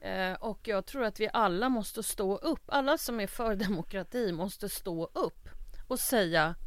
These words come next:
nej. Och jag förstår inte vad det är som är så jobbigt och farligt med att stå upp för, för mänskliga rättigheter, demokrati och öppna gränser och,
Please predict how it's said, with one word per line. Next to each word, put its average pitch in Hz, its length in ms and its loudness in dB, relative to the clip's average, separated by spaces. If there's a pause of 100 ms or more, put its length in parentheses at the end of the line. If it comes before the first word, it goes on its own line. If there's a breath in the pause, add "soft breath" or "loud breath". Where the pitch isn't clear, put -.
(140)
nej. 180 720 4 (1300)
Och 247 200 -2
jag 240 120 2
förstår 277 360 0
inte 262 180 -2
vad 226 120 -2
det 220 80 0
är 196 60 -2
som 220 180 -8
är 240 60 -4
så 185 240 -2
jobbigt 196 560 -2
och 214 60 -12
farligt 220 540 0
med 175 180 -4
att 185 100 -8
stå - 180 -6
upp 214 360 -4
för, 214 340 0
för 208 460 0 (460)
mänskliga 226 480 0
rättigheter, 190 580 -2
demokrati 202 880 -2
och 196 200 2 (400)
öppna 220 360 -4
gränser 202 560 2
och, 196 280 4